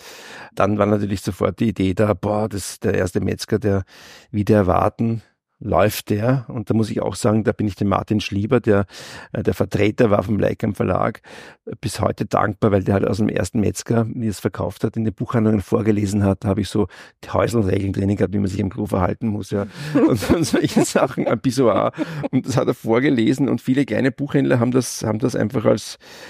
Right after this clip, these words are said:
Speaker 1: als nett empfunden und das Buch eingekauft. Und, und der Metzger ist auch, äh, ein Beispiel, ein Parade-, Beispiel dafür, wie der Buchhandel in Österreich passiert, weil für den ersten Metzger haben sich die großen Ketten überhaupt nicht interessiert. Das ist wirklich f-,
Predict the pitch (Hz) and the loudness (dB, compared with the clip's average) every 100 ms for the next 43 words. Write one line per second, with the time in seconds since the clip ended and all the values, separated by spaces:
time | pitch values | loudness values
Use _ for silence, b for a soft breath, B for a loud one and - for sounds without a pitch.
0 | B - - 135 - - 123 127 131 127 | B -6 -2 0 0 0 0 2 2 2
1 | 123 117 - 170 120 101 95 - 98 101 | 2 -2 -4 -4 -2 -2 -4 -2 -2 -2
2 | - B B B B - 110 - - 123 | -12 B B B B -4 -4 -4 -4 -4
3 | - 110 120 104 104 104 - - 135 123 | -4 -2 2 2 4 0 -2 2 2 2
4 | - 120 120 - 117 - 110 - - 113 | 2 2 2 2 2 2 -2 0 0 -2
5 | - 131 117 101 95 127 127 120 117 _ | -2 -2 0 0 0 2 2 2 -2 _
6 | - - - 127 - 127 120 113 - 113 | -4 -4 -4 -2 0 0 0 0 -2 -2
7 | 127 120 113 - 117 - 117 107 - 107 | -2 0 0 -2 -4 -2 0 0 -2 -6
8 | - 107 131 - B B B B 104 117 | -2 -2 -2 -6 B B B B 0 2
9 | 104 104 104 - 104 98 - 117 107 117 | 0 2 0 0 -2 -2 2 2 2 -2
10 | - - 101 107 113 110 104 113 104 - | -6 -4 -4 -4 0 0 2 2 2 2
11 | - - - 101 104 - 92 87 - - | -2 -6 -4 -4 -6 -4 -4 -4 -4 -4
12 | - 123 113 123 - 160 - | -2 -2 2 2 2 -6 -8